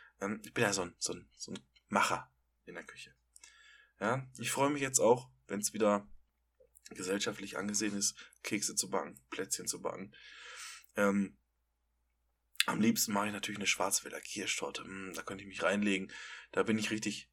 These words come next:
und da stehe ich in der Küche. Da stehe ich in der Küche stundenlang. Das, das lohnt sich einfach. Und wenn ich die alleine essen muss, ja, dann, oh, aber mein aller, allerliebster Kuchen ist immer noch der von meiner,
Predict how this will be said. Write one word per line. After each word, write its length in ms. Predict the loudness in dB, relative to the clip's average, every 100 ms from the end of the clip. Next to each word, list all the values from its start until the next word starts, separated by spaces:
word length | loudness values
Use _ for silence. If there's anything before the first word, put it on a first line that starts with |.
| _
und 240 | -6 -6 -6 _ -20 _ _ _
da 140 | -6 -2
stehe 220 | 0 0
ich 100 | -2
in 60 | -8
der 100 | -8
Küche. 280 | -12 -16 -4
Da 120 | 0
stehe 200 | 2 2
ich 120 | 0
in 40 | -2
der 100 | -2
Küche 280 | -4 -2 -2
stundenlang. 560 | 0 -2 0 -2 -2 _ _ -20 -20 -12
Das, 340 | -6 -6 -6 _ _ _ _ _ -6
das 140 | 4
lohnt 180 | 6 6
sich 160 | 4 0
einfach. 340 | -6 -12 -16 _
Und 140 | -4 2
wenn 100 | 4
ich 80 |
die 120 | 6 4
alleine 280 | 6 4
essen 200 | 2 -2
muss, 240 | -6 -10 -14 -18 -20 -20 -20 -4
ja, 280 | -2 -2 -4 -20 -20 _ _
dann, 480 | -4 -2 -2 -4 -8 _ _ _ -8
oh, 300 | -4 -4 -6 -16 _ _ _
aber 200 | -4 -2 -2
mein 200 | -4 0
aller, 300 | 2 4 4
allerliebster 520 | 2 2 0 0 -2
Kuchen 260 | -2 -8 -6
ist 100 | -6
immer 120 | -2
noch 100 | -2
der 140 | -2 -4
von 140 | -2
meiner, 240 | -2 -2